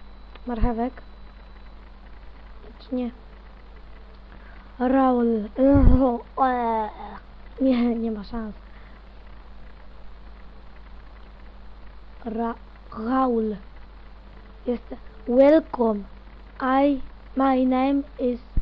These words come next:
Raul. Y, e, ja, ja jestem szefem kuchni i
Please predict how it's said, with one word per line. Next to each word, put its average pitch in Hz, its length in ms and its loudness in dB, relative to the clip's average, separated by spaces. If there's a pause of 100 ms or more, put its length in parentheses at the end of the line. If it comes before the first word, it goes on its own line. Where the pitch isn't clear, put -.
Raul. 233 680 2 (2500)
Y, 254 140 2 (2750)
e, 233 260 -4 (680)
ja, 277 340 6
ja 277 140 10
jestem 311 220 8
szefem 240 320 2
kuchni 269 460 0 (1120)
i 262 400 2